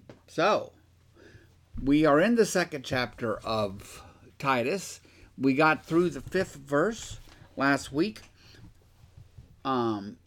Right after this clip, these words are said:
so what I'm gonna do is I'm just gonna go back to the first verse and read through the fifth verse. I'm gonna read through verses one to eight.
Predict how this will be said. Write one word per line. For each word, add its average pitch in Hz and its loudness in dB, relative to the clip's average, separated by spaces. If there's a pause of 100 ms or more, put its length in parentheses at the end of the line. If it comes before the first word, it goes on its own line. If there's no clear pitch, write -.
(360)
so 139 4
what 151 0
I'm 165 -2
gonna 151 0
do 156 4
is 220 2 (280)
I'm 139 0
just 156 -4
gonna 185 -6
go 175 -2
back 180 0
to 165 -16
the 147 -16
first 180 -2
verse 175 -2 (320)
and 143 0
read 147 0
through 160 4
the 190 -6
fifth 185 -4 (100)
verse. 180 2 (300)
I'm 131 0
gonna 139 4
read 160 0
through 165 0
verses 143 -2
one 143 2
to 180 -2
eight. 107 -4